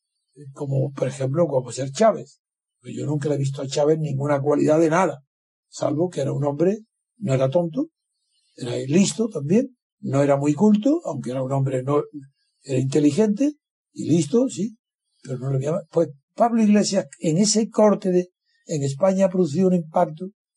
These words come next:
que se hubiera explicado más en Venezuela que en España. Pero en España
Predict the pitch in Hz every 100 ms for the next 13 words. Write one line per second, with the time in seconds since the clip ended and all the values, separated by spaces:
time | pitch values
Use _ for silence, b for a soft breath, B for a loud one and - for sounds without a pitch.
0 | _ _ _ _ _ 131 143 143 - -
1 | 151 175 180 180 170 175 170 175 170 160
2 | 160 143 165 156 139 139 - - - _
3 | _ - 175 175 175 - 254 202